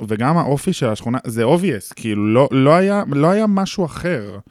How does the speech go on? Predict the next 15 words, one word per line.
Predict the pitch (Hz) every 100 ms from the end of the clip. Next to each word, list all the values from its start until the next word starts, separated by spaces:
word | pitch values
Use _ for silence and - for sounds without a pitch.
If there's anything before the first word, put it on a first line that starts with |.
| _ _ _ _ _ _ _ -
כאילו, | 127 120
לא | 131
היה | 180 214
סיכוי | - 175 - 202
שיהיה | - 170 170
משהו | 170 170 156
אחר, | 165 165 117
כאילו, | 107 117 110 113 117 113 110
זה | 107
היה | 123 170
ברור | 147 120 143 185
מה-day | 170 117 110 139 131 123 180
one | 220
שמשהו | - 117 127 - 135
יקרה. | - 120